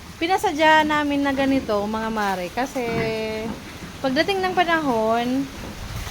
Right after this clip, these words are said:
ay pwede itong gawan ng bahay. Ayan. Si Jack Jack tsaka si Noah, hahatiin lang nila to, tapos patataasin.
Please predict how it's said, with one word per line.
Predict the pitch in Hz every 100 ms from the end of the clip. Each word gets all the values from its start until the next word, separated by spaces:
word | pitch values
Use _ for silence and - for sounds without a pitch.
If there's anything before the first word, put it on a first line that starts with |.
| - - - - -
ay | 262 269 269 277 269
pwede | 381 381
itong | 381 349 302
gawan | 277 269 254 240 247 254
ng | 247 247
bahay. | 220 196 185 180 190 185 180 170 175
Ayan. | 180 180 170 165 165 175 180 180 175 170 - - - - -
Si | 240
Jack | 294 392 294
Jack | 269 269 262
tsaka | 277 247
si | 240 254
Noah, | 233 277 320 254 233 233 240
hahatiin | 254 240 262 247 240 240 233
lang | 233 233
nila | 233 226 269
to, | 269 240 226
tapos | 240 277
patataasin. | - 240 233 233 220 285 285 226